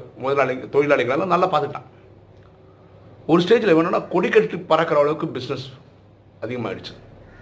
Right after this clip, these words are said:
இவனே நிறைய சொந்தமான இடங்கள்லாம் வாங்கி, நிறைய பேருக்கு வாடகை விடுற அளவுக்கு, வேற வேற பிசினஸ் ஹவுசஸ்லாம் வாடகை விடுற அளவுக்கு பெரிய பணக்காரன் ஆயிட்டான். காலம் அப்படியே உருண்டு போய்,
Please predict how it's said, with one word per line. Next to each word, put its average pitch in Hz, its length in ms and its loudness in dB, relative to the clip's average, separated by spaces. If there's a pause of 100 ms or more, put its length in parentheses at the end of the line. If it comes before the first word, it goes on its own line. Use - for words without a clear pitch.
(400)
இவனே 233 420 4
நிறைய 165 580 2
சொந்தமான 160 480 2
இடங்கள்லாம் 127 840 -2
வாங்கி, 113 680 -8 (920)
நிறைய 170 340 4
பேருக்கு 139 320 2
வாடகை 139 400 4
விடுற 120 160 -4
அளவுக்கு, 110 440 -2 (240)
வேற 123 180 0
வேற 123 160 2
பிசினஸ் 120 360 -4
ஹவுசஸ்லாம் 113 360 -2
வாடகை 117 320 0
விடுற 104 120 -4
அளவுக்கு 143 600 0 (300)
பெரிய 139 300 -2 (240)
பணக்காரன் 113 460 -2
ஆயிட்டான். - 240 -20 (1200)
காலம் 143 260 6
அப்படியே 127 260 -2
உருண்டு 139 280 -4
போய், 120 460 -6